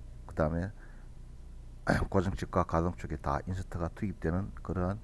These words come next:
타입입니다. 자, 그래서 이걸 숨겨놓고 들어갑니다. 자, 그래서 수축률을 주겠습니다. 자, 수축률을 주고, 어디서 하면 이 포인트에서 기점으로 들어가겠습니다. 절대값 포인트에서 수축률은 일 점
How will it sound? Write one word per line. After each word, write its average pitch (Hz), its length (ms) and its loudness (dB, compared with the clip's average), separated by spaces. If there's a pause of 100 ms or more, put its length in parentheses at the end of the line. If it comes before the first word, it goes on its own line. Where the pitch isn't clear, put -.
(600)
타입입니다. 69 580 -2 (280)
자, - 80 -6
그래서 80 380 -4
이걸 85 240 -2
숨겨놓고 95 720 -4
들어갑니다. 71 400 -4 (420)
자, 80 120 -2
그래서 101 440 2 (400)
수축률을 101 640 0 (100)
주겠습니다. - 600 -6 (500)
자, - 80 -8
수축률을 85 640 -2 (1000)
주고, 80 260 -4 (1200)
어디서 87 360 -6
하면 73 200 -2
이 107 80 -2
포인트에서 98 680 -2
기점으로 82 440 -6
들어가겠습니다. 71 500 -6
절대값 - 400 -2
포인트에서 78 600 -2
수축률은 82 640 -4
일 110 220 -4
점 120 340 0